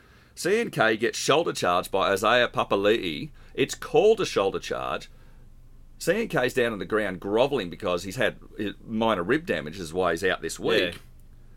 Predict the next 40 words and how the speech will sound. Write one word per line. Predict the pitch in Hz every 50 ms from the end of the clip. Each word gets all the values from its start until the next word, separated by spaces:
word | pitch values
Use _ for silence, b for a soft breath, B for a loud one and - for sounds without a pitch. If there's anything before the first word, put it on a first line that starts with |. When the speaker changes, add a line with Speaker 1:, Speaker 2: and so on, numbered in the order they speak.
| - - - -
Speaker 1:
It's | - 160 151 -
a | 139 131 - - - - -
shoulder | - - 165 196 233 240
charge, | 214 - - 69 60 57 62 - - -
a | -
dangerous | 117 110 135 143 165 196 190 - 113 -
illegal | 131 123 123 131 135 - 113 104
tackle. | - 143 143 170 - - 58 - - - - - - - -
No | - 233 285 302
ten | - 233 240 233
in | 208 180
the | 151
bin. | - 214 233 180 127 143 180 - - - -
I | - 180
will | 208 208 208 185
do | 143 120 - 190 240 294
it | 254 -
for | - 170
repeated | 175 156 - - 165 160 147 139 -
fouls, | - - 170 208 - - 240 - -
which | 135 117 -
don't | - 147 147 139 - - - 117 117 - - - -
harm | 120 117 113 107
anyone. | 117 170 202 170 104 78 95 b b b b b b b -
And | - 131 131
in | 139 131
spite | - - - 170 175 190
of | 160 120
Jaden | - 131 131 127 110 110
Sewer | - - 175 208 208 -
getting | - 120 113 110 104 101 b b b b b b b b b -
ten | - 147 135 135
in | 123 110
the | 104
bin | 90 120 113 101 104 110
for | - 104
a | 104
dangerous | - 120 113 113 110 104 - -
illegal | 101 101 113 117 117 - 95 85
tackle | - - 127 - - - 90 80 82 -